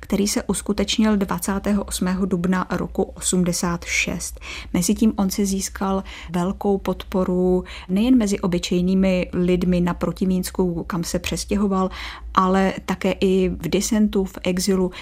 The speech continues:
Jeho případem v rámci výboru na obranu nespravedlivě stíhaných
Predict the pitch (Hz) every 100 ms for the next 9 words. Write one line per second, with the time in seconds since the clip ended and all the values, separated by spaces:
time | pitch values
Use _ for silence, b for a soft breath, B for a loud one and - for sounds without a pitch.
0 | B 185 202 208 - 175 185 190 185 175
1 | 175 170 175 - 185 175 170 180 175 180
2 | - 180 180 185 175 - 180 180 185 180
3 | - 175 185 180 175 175